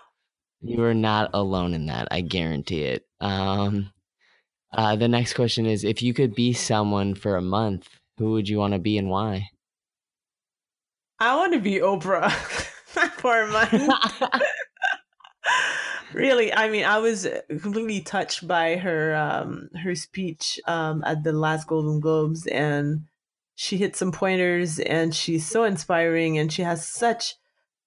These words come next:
Speaker 2: a positive, charismatic aura. I mean, it's insane, and I just love her. So, yeah, it would be Oprah for a month,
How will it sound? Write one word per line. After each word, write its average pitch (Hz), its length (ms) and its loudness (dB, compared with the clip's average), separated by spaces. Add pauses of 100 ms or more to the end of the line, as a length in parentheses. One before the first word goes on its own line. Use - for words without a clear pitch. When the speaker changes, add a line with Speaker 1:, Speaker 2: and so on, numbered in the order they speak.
Speaker 2:
a 175 80 -4
positive, 180 1040 2
charismatic 180 920 0 (140)
aura. 165 600 2 (140)
I 175 100 -2
mean, 175 200 0
it's 165 200 -4
insane, 156 560 0
and 151 580 -2 (640)
I 170 140 0
just 160 260 -4
love 147 160 0
her. 151 320 -4 (120)
So, - 180 -4
yeah, 160 260 2
it 160 80 0
would 190 140 -2
be 175 120 0
Oprah 143 360 0
for - 120 -4
a - 60 -2
month, - 320 -4